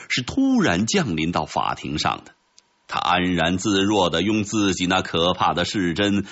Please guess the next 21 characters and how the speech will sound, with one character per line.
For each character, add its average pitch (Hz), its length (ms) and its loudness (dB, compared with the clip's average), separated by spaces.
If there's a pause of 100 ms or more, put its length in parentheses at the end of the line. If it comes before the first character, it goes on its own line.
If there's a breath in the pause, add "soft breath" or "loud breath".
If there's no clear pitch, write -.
(140)
刺 107 300 0
着 80 140 -2
所 139 360 2
有 78 140 -2
的 73 80 -6
红 123 220 -2
蚂 101 240 0
蚁， 87 400 -8 (300 loud breath)
也 117 160 0
不 160 320 0
分 110 200 0
他 101 140 -2
们 87 160 -2
中 104 260 0
间 90 160 -2
的 82 80 -2
法 64 460 -2
官 85 260 -2
和 73 140 -6
被 71 240 -4
告。 - 300 -6